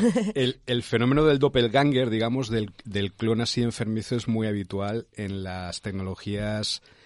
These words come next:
Speaker 2: eh, genéticas de cierto tipo de razas, como hemos hablado, los comaverecianos. ¿Y qué tipo de civilizaciones existen ahí abajo? Pues, ah,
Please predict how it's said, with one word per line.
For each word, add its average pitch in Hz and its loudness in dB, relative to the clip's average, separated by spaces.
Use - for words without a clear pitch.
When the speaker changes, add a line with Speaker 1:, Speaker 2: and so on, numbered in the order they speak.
Speaker 2:
eh, 98 -2
genéticas 110 -4
de 107 -4
cierto 101 -6
tipo 98 -6
de 92 -4
razas, 92 -10
como 82 -14
hemos 87 -10
hablado, 92 -4
los 101 -6
comaverecianos. 87 -8
¿Y 131 2
qué 135 6
tipo 160 4
de 151 4
civilizaciones 139 0
existen 131 2
ahí 120 0
abajo? 123 0
Pues, - -6
ah, 90 -10